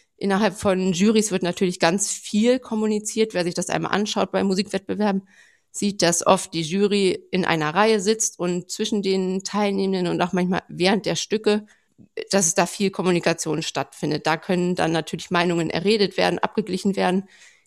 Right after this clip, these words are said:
Gleichzeitig gibt es innerhalb von Jurys auch dominantere Charaktere und eher schüchterne, die sich dann vielleicht eher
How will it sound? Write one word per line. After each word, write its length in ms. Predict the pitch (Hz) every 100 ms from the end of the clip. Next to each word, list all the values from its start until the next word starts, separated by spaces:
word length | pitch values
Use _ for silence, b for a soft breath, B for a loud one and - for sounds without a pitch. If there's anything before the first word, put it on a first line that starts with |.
| -
Gleichzeitig 600 | 190 190 - 170 175 -
gibt 180 | 180 180
es 100 | -
innerhalb 380 | 180 175 180
von 180 | - 180
Jurys 400 | 160 190 185 -
auch 200 | 151 -
dominantere 680 | - 180 185 208 233 196 196
Charaktere 800 | - 180 180 - 202 196 190 190 B B B -
und 200 | 196 -
eher 160 | -
schüchterne, 540 | - 247 - 214 190 196
die 120 | 180
sich 140 | 180
dann 180 | - 170
vielleicht 360 | - 156 156 -
eher 320 | 180 180